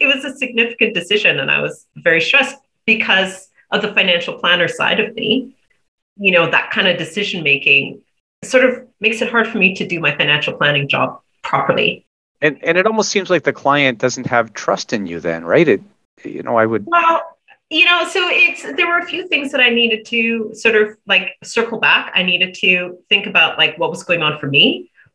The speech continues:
Speaker 1: why I was being triggered by this, because, like, you know, so there's that self of the therapist work that is always going on. I'm not a therapist, but I'll just use that term. Why am I being so triggered? Why am I so invested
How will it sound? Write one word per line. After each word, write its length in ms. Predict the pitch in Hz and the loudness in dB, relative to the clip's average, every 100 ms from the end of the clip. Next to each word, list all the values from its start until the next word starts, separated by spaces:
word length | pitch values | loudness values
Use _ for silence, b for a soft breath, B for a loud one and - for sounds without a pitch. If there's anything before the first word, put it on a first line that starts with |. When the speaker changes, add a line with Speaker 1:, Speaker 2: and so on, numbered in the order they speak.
| _ | _
Speaker 1:
why 280 | - 175 160 | -4 2 4
I 220 | 139 180 | 4 4
was 180 | 247 226 | 2 -2
being 260 | - 147 151 | -4 -4 -2
triggered 380 | 160 135 - | -6 -4 -6
by 140 | 139 135 | -6 -4
this, 380 | - 262 - - | -2 -4 -8 -4
because, 480 | 208 185 - - - | 0 2 0 -2 0
like, 300 | 165 156 - _ - | 0 0 -4 _ -4
you 180 | 208 | 0
know, 120 | 160 156 | 2 2
so 180 | 180 | -2
there's 220 | 170 170 170 | 0 0 2
that 240 | 156 147 | 0 0
self 320 | - 190 196 | -2 -2 0
of 40 | 175 | -2
the 140 | 165 | 0
therapist 480 | 156 156 165 - - | 2 0 -2 -8 -4
work 220 | 135 - | -6 -4
that 100 | 143 | 0
is 220 | 143 - 160 | 0 0 2
always 380 | 170 160 156 | 4 4 0
going 300 | - 147 135 | -2 -2 0
on. 260 | 127 131 131 160 | -2 -6 0 0
I'm 80 | |
not 180 | 170 156 | 2 0
a 60 | 151 | 0
therapist, 400 | 135 - - - | -4 -4 -6 0
but 80 | 139 | 2
I'll 160 | 143 | 2
just 200 | 147 - | -2 -2
use 180 | 147 139 | -4 -4
that 220 | 110 - | -6 -4
term. 380 | - 151 151 147 B B B _ _ _ | 2 4 2 -2 B B B _ _ _
Why 260 | - 160 156 | -2 2 2
am 140 | 151 | 2
I 140 | 151 165 | 2 2
being 240 | 170 151 | 0 -2
so 240 | 143 139 135 | -6 -8 -6
triggered? 360 | 135 127 139 165 | -6 -6 -6 -4
Why 260 | 151 151 | 0 2
am 140 | 156 160 | 2 2
I 100 | 156 | 0
so 300 | - 160 156 | -2 -2 -2
invested 720 | 147 135 139 - 139 131 | -2 -4 -6 -2 0 0